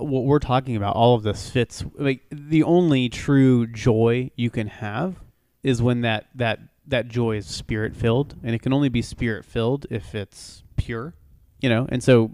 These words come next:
not having, like, uh, perverted kind of humor, and I, I don't just mean that sexually, I mean that in every way. Like, if it's not twisted, if it's not,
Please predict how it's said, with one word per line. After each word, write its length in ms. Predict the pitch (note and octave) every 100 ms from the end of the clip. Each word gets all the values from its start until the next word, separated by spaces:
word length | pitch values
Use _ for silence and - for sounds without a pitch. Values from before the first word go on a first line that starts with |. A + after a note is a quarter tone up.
| - _ _ _ _ -
not 280 | C3+ B2+
having, 580 | B2+ B2+ A#2 A#2 A2 A2 -
like, 280 | A#2 G2+ -
uh, 280 | G#2 G2+ G#2 _ - - _ -
perverted 640 | - B2 A2+ A2+ A2+ A2+ G#2+ _ -
kind 200 | A#2+ A#2
of 80 | A2
humor, 480 | - A#2+ A#2 B2+ C#3+
and 100 | A2
I, 100 | G#2+ -
I 80 |
don't 160 | G#2+ G#2
just 160 | G#2+ -
mean 120 | G#2+
that 180 | G#2 G2+ _
sexually, 380 | - A2+ - G#2
I 20 |
mean 120 | G#2+
that 80 | A2
in 60 | A#2
every 200 | A2 G#2
way. 260 | G2+ G2+ G#2+
Like, 200 | G#2+ G#2
if 100 | G#2
it's 140 | -
not 220 | A2 G#2 - - - -
twisted, 580 | - - B2+ - B2 A2+
if 100 | A2+
it's 180 | A2+ -
not, 240 | A#2 G#2+